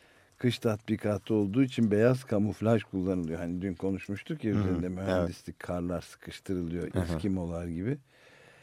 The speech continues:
Speaker 1: Her şey çok yerinde olmuş. En büyük planlı tatbikatlar arasında yalnız bir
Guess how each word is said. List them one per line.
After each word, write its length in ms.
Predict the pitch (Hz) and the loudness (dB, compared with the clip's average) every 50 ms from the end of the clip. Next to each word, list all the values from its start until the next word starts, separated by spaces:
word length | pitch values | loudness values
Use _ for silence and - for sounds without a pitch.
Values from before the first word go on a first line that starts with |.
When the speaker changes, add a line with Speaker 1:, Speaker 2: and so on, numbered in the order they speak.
| - _ _ | -20 _ _
Speaker 1:
Her 200 | - 120 123 127 | -2 2 2 2
şey 260 | 127 - 139 139 135 131 | 2 4 4 4 6 6
çok 240 | - 143 139 131 - _ _ - - | 6 4 4 4 0 _ _ -14 -8
yerinde 680 | 73 95 107 104 101 98 98 95 95 90 90 95 92 | -2 0 2 4 4 4 4 2 2 0 0 0 -2
olmuş. 760 | 80 92 101 104 98 95 107 117 156 170 - - - - - - | 0 0 0 0 2 2 2 2 2 0 -4 -10 -14 -14 -4 2
En 200 | - 131 131 127 | 4 6 6 6
büyük 220 | 113 104 95 - - | 6 4 0 -2 -2
planlı 300 | - 104 98 95 95 87 | 0 2 2 2 0 0
tatbikatlar 760 | - 95 85 - - 92 87 - 92 92 - - 107 101 92 | 0 -2 -2 -2 -2 -6 -2 0 -2 -2 0 2 2 2 2
arasında 420 | 87 87 - - - 110 120 147 | 2 0 -2 0 2 4 6 8
yalnız 460 | 139 139 143 143 143 151 147 139 127 | 8 10 10 10 10 8 6 6 6
bir 280 | 135 151 135 - - | 6 6 6 6 2